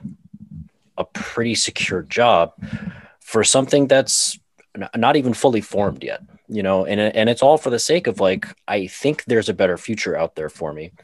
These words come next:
and I know it's not here. So I need to go and, and start searching for that, start working on it. Um, and it's, it's literally, like, I tell, I, I talk to Oliver when I pick him up and we're on our way home, 'cause it keeps him from crying.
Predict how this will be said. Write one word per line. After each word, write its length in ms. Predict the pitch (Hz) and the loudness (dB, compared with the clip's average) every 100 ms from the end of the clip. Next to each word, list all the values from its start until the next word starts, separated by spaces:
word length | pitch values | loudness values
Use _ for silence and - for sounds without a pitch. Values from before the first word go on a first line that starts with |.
| _ - _ _ _ _ _ _ _ _ | _ -20 _ _ _ _ _ _ _ _
and 100 | 95 | -2
I 60 | 92 | 0
know 140 | 98 | 2
it's 140 | 98 - | 0 0
not 160 | 87 | -4
here. 340 | - - 90 73 | -4 -6 -6 -6
So 220 | - - | -6 -2
I 100 | 92 | -2
need 260 | 95 101 92 | -2 -6 -8
to 420 | - 90 85 80 _ _ 95 | -6 -6 -6 -8 _ _ -2
go 320 | 90 87 82 | 0 2 0
and, 220 | 80 80 | -2 -6
and 140 | - 87 | -10 -8
start 240 | - 82 | -6 -6
searching 400 | - 101 92 85 | -6 -6 -6 -10
for 120 | 76 80 | -10 -8
that, 180 | 69 | -8
start 220 | - 78 65 | -8 -8 -6
working 340 | 85 - 80 | -6 -6 -10
on 160 | 69 69 | -12 -14
it. 100 | - - _ _ - - - - _ _ _ - - | -18 -20 _ _ -14 -14 -14 -20 _ _ _ -10 -4
Um, 220 | 90 85 | -2 -2
and 120 | 104 | -2
it's, 200 | 104 - | 0 0
it's 220 | 104 - | -2 -2
literally, 380 | 104 113 101 92 | 2 4 4 2
like, 340 | 85 85 - - | 0 -2 -2 -6
I 200 | 92 92 | 0 0
tell, 400 | 90 95 82 - - | 0 0 0 -2 -2
I, 240 | 101 87 | 0 0
I 20 | |
talk 260 | 90 95 - | 0 -2 -2
to 60 | |
Oliver 340 | - 80 80 80 | 0 0 0 -4
when 160 | 80 | -6
I 120 | 76 73 | -6 -8
pick 220 | - - | -10 -10
him 120 | 73 | -6
up 140 | 76 - | -6 -8
and 140 | 71 | -14
we're 120 | 71 73 | -10 -10
on 120 | 71 | -8
our 80 | 67 | -10
way 120 | 67 | -10
home, 220 | - 80 | -10 -10
'cause 180 | - 80 | -10 -10
it 80 | 78 | -10
keeps 220 | 82 - | -10 -10
him 80 | 80 | -12
from 180 | - 73 | -14 -6
crying. 360 | - 82 85 | -4 -2 -4